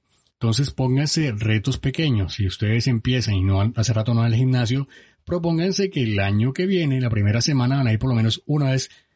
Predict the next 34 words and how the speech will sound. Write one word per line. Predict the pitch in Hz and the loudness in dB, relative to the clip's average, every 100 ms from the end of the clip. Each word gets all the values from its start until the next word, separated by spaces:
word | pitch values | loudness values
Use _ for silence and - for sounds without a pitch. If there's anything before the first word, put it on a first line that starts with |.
| _ | _
al | 113 | -2
gimnasio, | 101 107 98 95 139 | 2 2 2 0 0
o | 123 | 0
por | 113 | 2
lo | |
menos | 110 113 | 2 2
van | 127 | 0
a | |
empezar | 123 - 110 | 0 0 0
a | |
caminar | 120 120 104 107 - _ _ | 2 2 2 0 -4 _ _
diez | - 135 135 131 | -4 0 0 2
minutos | 120 113 110 104 | 0 0 0 0
diarios, | 131 101 80 - - | 0 -2 -4 -10 -4
no | 101 98 104 | 0 0 0
dos | 110 117 107 | 2 0 2
horas, | 127 90 85 - - _ _ _ _ | 0 -2 -6 -10 -20 _ _ _ _
para | - 120 113 | -4 -2 -2
que | 127 | -2
sea | 123 135 | -2 0
mucho | 151 165 - 156 | 0 0 0 -2
más | 143 | 0
reali-, | 147 120 120 | 0 -2 -2
realizable. | 120 113 104 135 120 95 90 - _ _ _ | -2 0 0 0 0 0 -4 -10 _ _ _
Y | 151 160 | -2 -2
colóquense | 123 113 107 131 147 | -2 -2 0 -2 0
metas | 139 123 123 123 - - _ _ | 0 0 -2 -6 -8 -20 _ _
en | 107 | -4
las | 101 | -2
cuales | 123 117 120 - | -2 0 0 -2
con | - 101 | -2 0
fecha | - 101 - 117 | 0 0 0 -2
y | 113 104 110 | 0 0 2
hora | 101 95 | 0 -2